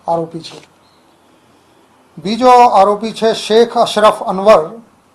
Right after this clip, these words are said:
રહેવાસી સેવક ચોક, લક્ષ્મીનગર, યરોડા, પુણે. એના વિરુદ્ધમાં પણ યરોડા પોલીસ સ્ટેશનમાં ચાર ગુનાઓ નોંધાયા છે.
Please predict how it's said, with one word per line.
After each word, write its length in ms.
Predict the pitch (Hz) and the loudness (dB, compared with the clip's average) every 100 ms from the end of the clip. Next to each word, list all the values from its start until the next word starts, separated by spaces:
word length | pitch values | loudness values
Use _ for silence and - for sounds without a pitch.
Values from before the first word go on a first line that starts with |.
| _ | _
રહેવાસી 680 | 170 185 202 208 220 208 208 | -2 0 2 2 -2 -10 -10
સેવક 500 | - 202 208 214 214 | -10 -4 -2 -2 -4
ચોક, 300 | 202 202 175 - _ _ _ _ _ _ 185 | -4 -4 -4 -16 _ _ _ _ _ _ -2
લક્ષ્મીનગર, 640 | 190 196 214 208 180 175 - _ _ _ _ _ _ _ 165 | -2 -2 -4 -2 -4 -6 -10 _ _ _ _ _ _ _ -8
યરોડા, 540 | 185 196 196 190 185 - _ _ _ | -4 -2 0 0 0 -8 _ _ _
પુણે. 280 | 180 180 139 _ _ _ _ _ _ _ _ - | -12 -10 -12 _ _ _ _ _ _ _ _ -8
એના 220 | 220 254 | -2 2
વિરુદ્ધમાં 480 | 247 226 233 220 214 | 2 0 0 2 2
પણ 260 | 214 202 190 | 2 0 -4
યરોડા 300 | 190 202 202 | -2 2 0
પોલીસ 220 | 190 180 | 0 -8
સ્ટેશનમાં 600 | 180 185 190 185 185 185 | -8 -10 -8 -4 -4 -4
ચાર 260 | - 190 185 | 0 0 0
ગુનાઓ 440 | 175 175 175 165 - _ _ _ _ 170 | -2 -2 -2 -4 -10 _ _ _ _ -14
નોંધાયા 400 | 170 160 165 156 | -6 -2 -2 -4
છે. 180 | - | -10